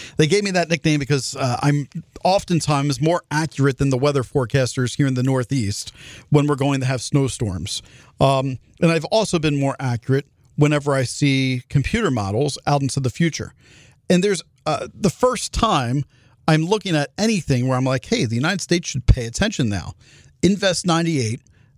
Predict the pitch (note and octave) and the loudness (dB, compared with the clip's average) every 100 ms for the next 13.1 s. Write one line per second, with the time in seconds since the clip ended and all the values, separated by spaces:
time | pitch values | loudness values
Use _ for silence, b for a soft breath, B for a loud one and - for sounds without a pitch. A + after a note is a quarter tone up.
0 | _ - D#3 D#3 A3 - F#3+ A#2+ E2+ A2+ | _ 2 2 4 0 0 -2 -2 -2 -6
1 | - _ D3 - C#3+ - - G3+ A3 - | -10 _ 0 2 -2 -2 0 0 0 -2
2 | F#2+ A#2 _ _ _ _ _ _ _ _ | -2 -4 _ _ _ _ _ _ _ _
3 | - D4 D#4+ G#3+ E3+ D#3+ D3+ D#3+ - F#3+ | 0 2 2 2 2 2 0 -8 -4 -2
4 | F3 D3+ C#3+ C3+ C#3 C3+ C3+ D#3+ D3 - | 0 0 2 2 2 0 -2 0 0 -2
5 | - F3 E3+ G2+ - - b b b b | -4 2 2 0 -8 -20 b b b b
6 | F#3+ F3 F3 E3 G#3+ A3 - C3 A#2+ C#3 | 2 2 2 0 -2 -2 0 0 0 -4
7 | - _ - E3 D#3+ - C#3 G#2+ C#2+ - | -6 _ 0 2 0 -2 -2 -2 -10 -18
8 | B B B - F3+ E3 G#3 E3+ G#3 C#4 | B B B 0 0 2 -2 0 -2 0
9 | B3 G3 F#3 E3 D#3 A2 E2+ - b b | -2 0 -2 -2 -2 -2 -4 -10 b b
10 | b C#3 C#3 D#3 E3 E3 G#3+ G3 C3+ C#3 | b 0 2 2 0 -2 -2 0 0 0
11 | B2 C3 D#3 D3 F#3+ E3+ F3 D3 G#2 A2+ | -2 0 0 0 -4 0 0 0 -2 -4
12 | - - C#3 C3 D#3 D3+ C#3+ C#3 C3 B2 | -6 0 0 2 -2 -2 0 0 0 -2